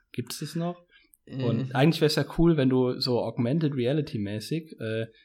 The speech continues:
Speaker 1: der, der quasi, äh, angezeigt bekommst, was die Person macht, dann hast du den Te-, Teil schon mal übersprungen und vor allen Dingen musst du nicht mit der Person <laughs> reden, wenn du's einfach mega uninteressant findest, weil dann <laughs> hängst du ja trotzdem
Speaker 2: <laughs>
Speaker 1: in dem Gespräch fest und denkst dir so mittendrin,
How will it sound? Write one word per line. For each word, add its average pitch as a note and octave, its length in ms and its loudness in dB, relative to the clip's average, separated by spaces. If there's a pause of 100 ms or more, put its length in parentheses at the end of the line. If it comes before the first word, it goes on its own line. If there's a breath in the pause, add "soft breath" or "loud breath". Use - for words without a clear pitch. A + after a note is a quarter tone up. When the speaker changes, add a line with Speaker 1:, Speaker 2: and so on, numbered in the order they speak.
(260 soft breath)
Speaker 1:
der, A2+ 460 -6
der A#2 280 -10 (680)
quasi, A2+ 720 -4 (320)
äh, C3+ 120 -4 (180)
angezeigt D3+ 540 2
bekommst, B2 540 -2
was B2 160 -4
die B2 120 -2
Person G#2 380 -2
macht, B2 400 -6
dann A2 140 -4
hast - 160 -6
du A#2+ 60 -8
den A2+ 160 -4
Te-, B2 240 -8
Teil A#2+ 200 -2
schon - 160 -4
mal A2 60 -6
übersprungen A2+ 640 -6 (180 loud breath)
und - 140 -4
vor - 180 -8
allen B2+ 140 2
Dingen B2+ 180 4
musst C3 240 0
du C3 40 0
nicht A#2 180 -2
mit A2+ 120 -6
der G#2+ 80 -6
Person A2 420 4
<laughs> - 0 -
reden, A#2+ 320 2
wenn G#2+ 120 -2
du's A2+ 120 -6
einfach A#2 260 -4
mega A2 260 0
uninteressant A#2 600 -4
findest, G#2 460 -8 (360 loud breath)
weil A2 140 2
dann C#3+ 380 4
<laughs> - 100 -20
hängst D#3 280 2
du D#3 40 2
ja B2+ 80 4
trotzdem C3+ 420 2
Speaker 2:
<laughs> - 20 -2
Speaker 1:
in C#3 160 6
dem C3+ 120 6
Gespräch A#2+ 420 -2
fest F#3+ 280 -2
und C3 100 2
denkst D3 220 0
dir C3 80 -4
so B2 100 -2
mittendrin, C3+ 580 -2